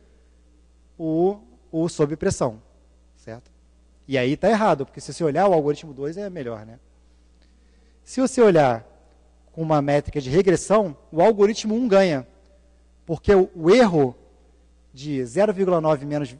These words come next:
zero vírgula oito é menor do que o erro de zero vírgula nove menos um vírgula dois, né? Menor em termos absolutos, né? Mas a métrica de ranking não.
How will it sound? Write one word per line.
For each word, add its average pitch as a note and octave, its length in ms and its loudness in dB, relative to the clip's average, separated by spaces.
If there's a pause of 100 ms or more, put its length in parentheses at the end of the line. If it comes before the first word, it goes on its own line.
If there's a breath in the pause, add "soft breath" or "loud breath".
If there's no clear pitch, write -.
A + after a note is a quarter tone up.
zero C#3+ 220 -6
vírgula C#3 260 -4
oito F#3 460 -2
é E3 80 -10
menor G#3 420 0
do A3 120 -10
que A3 120 -4
o F#3 80 4
erro G3 240 4
de G#3+ 280 -8 (280 soft breath)
zero E3+ 220 -2
vírgula F3+ 300 -2
nove E3 240 -2
menos F3 320 -8 (520)
um E3 120 -12
vírgula F3+ 260 0
dois, D3 240 0
né? B2+ 80 -6
Menor C#3 440 -4 (380 soft breath)
em C#3+ 160 -10
termos D#3 380 -6
absolutos, D3 640 -6
né? C#3 160 -16 (1700)
Mas G#3 220 4
a A#3+ 80 6
métrica E3+ 340 2
de F3 120 -2
ranking F#3+ 260 2
não. D#3 260 2